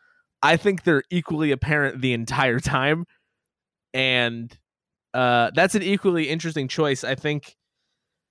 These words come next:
um, the strongest thing about this movie is the premise, and that premise being executed well. And I think when you think about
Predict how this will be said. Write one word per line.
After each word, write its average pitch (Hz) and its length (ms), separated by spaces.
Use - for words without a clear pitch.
um, 120 640
the 156 160
strongest 220 420
thing 180 140
about 143 240
this 156 140
movie 139 320
is 123 260
the 139 140
premise, 170 640
and 127 300
that 123 300
premise 127 340
being 123 280
executed 123 580
well. 113 480
And 131 320
I 131 160
think 160 300
when 156 200
you 160 120
think 185 320
about 165 460